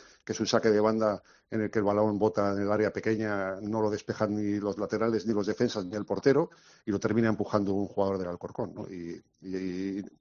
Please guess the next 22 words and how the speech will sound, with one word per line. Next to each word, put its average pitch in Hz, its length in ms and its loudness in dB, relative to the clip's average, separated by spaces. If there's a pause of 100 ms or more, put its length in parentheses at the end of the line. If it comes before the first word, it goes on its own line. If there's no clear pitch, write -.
(120)
y 107 100 -2
ahí 113 100 6
se 139 120 4
acaba 131 160 6
el 120 40 2
partido, 123 460 4
porque - 220 -2
el 101 100 2
Eibar 117 180 6
fue 120 120 2
incapaz 98 320 2
de 104 60 2
empatar. 90 360 -4 (640)
Así - 180 2
no 139 140 8
se 117 100 6
puede, 110 320 8
hay 110 100 6
que 110 300 8
mover 117 260 8
el 117 80 6
árbol. 170 400 6